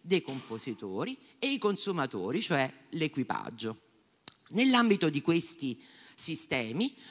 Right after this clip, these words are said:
ovviamente, le piante, i produttori, hanno un ruolo fondamentale, perché le piante sono in grado di rigenerare l'aria attraverso la fotosintesi, purificare l'acqua attraverso la traspirazione, l'acqua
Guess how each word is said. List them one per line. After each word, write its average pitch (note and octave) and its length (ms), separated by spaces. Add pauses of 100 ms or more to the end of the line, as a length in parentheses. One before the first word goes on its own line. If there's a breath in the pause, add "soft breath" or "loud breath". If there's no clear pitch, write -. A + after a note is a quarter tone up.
(180 loud breath)
ovviamente, G#3 800
le B3+ 180
piante, D#3 840 (760)
i G3+ 160
produttori, D3+ 880 (160 loud breath)
hanno C4+ 240
un D4 60
ruolo C4+ 260
fondamentale, E3 920 (260 soft breath)
perché G3 500
le C#3+ 120
piante C4 380
sono A3+ 200
in G#3+ 100
grado B2+ 440
di E3+ 240 (400 loud breath)
rigenerare F#3 800
l'aria C#3+ 520 (220)
attraverso D#3 580
la C#3+ 120
fotosintesi, C#3+ 960 (280 loud breath)
purificare A3 640
l'acqua A3+ 440
attraverso E3 540
la D#3+ 140 (340)
traspirazione, D#3+ 760
l'acqua A3+ 520